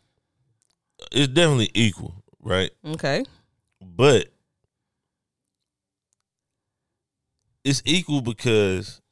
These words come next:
Speaker 1: if, if I keep failing
Speaker 2: Mm-hmm.
Speaker 1: and never get to succeed, then what? Then what?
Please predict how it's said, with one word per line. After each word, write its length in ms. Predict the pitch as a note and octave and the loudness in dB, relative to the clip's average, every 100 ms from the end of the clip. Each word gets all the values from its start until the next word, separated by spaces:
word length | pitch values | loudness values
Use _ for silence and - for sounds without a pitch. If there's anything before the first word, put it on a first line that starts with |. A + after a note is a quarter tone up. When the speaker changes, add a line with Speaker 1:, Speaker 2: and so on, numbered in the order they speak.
| - | -4
Speaker 1:
if, 480 | B2+ B2 A#2 - - _ _ _ _ _ _ _ _ _ | 2 4 2 -6 -20 _ _ _ _ _ _ _ _ _
if 200 | B2+ A2 | -2 0
I 100 | G2+ | 0
keep 320 | - C#3 F#3 | 0 -4 -2
failing 520 | - B2 G3+ F#3 F#3+ - _ - | 0 2 2 -2 -8 -16 _ -16
Speaker 2:
Mm-hmm. 320 | D#3+ D#3+ D3+ A#3 _ _ _ _ _ _ _ _ _ _ _ _ _ _ _ _ _ _ _ - | -10 -10 -10 -14 _ _ _ _ _ _ _ _ _ _ _ _ _ _ _ _ _ _ _ -10
Speaker 1:
and 160 | A2 A#2 | -4 2
never 240 | E3 C#3+ | 2 2
get 200 | C3+ C#3 | -2 -2
to 140 | C#3+ B2 | -2 -2
succeed, 680 | F#2 E2 - D3+ G2+ - - _ _ _ _ _ _ _ _ _ _ _ _ _ _ _ _ _ _ _ _ _ _ _ _ _ | -4 -4 -2 -2 -6 -12 -20 _ _ _ _ _ _ _ _ _ _ _ _ _ _ _ _ _ _ _ _ _ _ _ _ _
then 260 | A2 A#2 A#2 | 0 2 2
what? 260 | C3 A2+ | 2 2
Then 240 | A#2 G3+ C3+ | 0 0 0
what? 260 | D#2 - | -2 -8